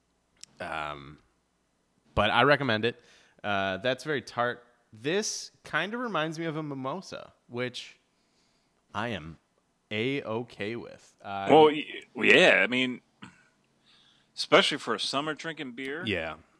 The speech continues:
Speaker 2: You know, that's
Speaker 1: Yeah, I don't
Speaker 2: that's
Speaker 1: do the, uh, the shandies. Like, I hate the, um,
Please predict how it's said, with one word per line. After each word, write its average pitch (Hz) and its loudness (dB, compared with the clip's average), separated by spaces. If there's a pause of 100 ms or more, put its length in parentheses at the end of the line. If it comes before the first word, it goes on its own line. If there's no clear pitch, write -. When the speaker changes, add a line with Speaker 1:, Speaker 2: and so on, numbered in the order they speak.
(260)
Speaker 2:
You 107 -8
know, 110 -2
that's - -4
Speaker 1:
Yeah, 147 2
I 147 -2
don't 190 -6
Speaker 2:
that's 131 -4
Speaker 1:
do 156 -6
the, 131 -8
uh, 113 -2
the 127 -14
shandies. 131 -8
Like, 107 -12
I 107 -10
hate 147 -6 (560)
the, 110 -4
um, 95 -10